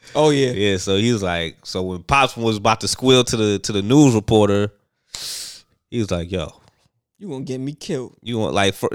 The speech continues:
Speaker 2: I, not even killed, like, it's either you gonna get killed or you outta here. Like, you, we don't need your services no more. Like, you, we not gonna
Speaker 1: Oh,
Speaker 2: give you
Speaker 1: yeah,
Speaker 2: no
Speaker 1: but they don't need his services. What you think they gonna do to him? He a liability at that point.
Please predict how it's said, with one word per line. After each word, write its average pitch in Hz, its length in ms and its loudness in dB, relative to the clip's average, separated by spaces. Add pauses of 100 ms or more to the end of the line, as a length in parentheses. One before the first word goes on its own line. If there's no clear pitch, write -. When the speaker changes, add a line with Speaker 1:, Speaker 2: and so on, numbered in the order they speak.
(140)
Speaker 2:
I, - 120 -8 (420)
not 226 220 -2
even 101 180 -2
killed, 120 400 2
like, 98 360 -2 (420)
it's 175 180 -4
either 170 180 2
you 185 80 -2
gonna 160 120 6
get 127 180 0
killed 180 540 2
or 120 480 2
you 120 240 -4
outta 127 260 4
here. 98 240 -6
Like, 90 220 -8
you, 110 180 -8 (180)
we 110 140 -2
don't 117 200 2
need 127 260 0
your 101 100 -2
services 95 540 -2
no 87 160 -8
more. 82 220 -10
Like, 85 360 -10
you, 104 240 -6 (240)
we 110 120 -4
not 107 200 -2
gonna 104 240 -4
Speaker 1:
Oh, 220 100 0
Speaker 2:
give 202 100 0
you 233 80 0
Speaker 1:
yeah, - 60 -2
Speaker 2:
no - 160 2
Speaker 1:
but 135 80 2
they 180 80 0
don't 214 120 -2
need 170 100 -2
his 151 120 -4
services. 233 300 -6
What 190 120 -10
you 202 80 -16
think 202 100 -4
they 196 80 -6
gonna 196 240 -4
do 202 140 -2
to 175 80 -2
him? 139 220 -6 (340)
He 269 80 -10
a 226 60 0
liability 202 600 0
at 139 100 -2
that 139 160 -2
point. 139 320 -10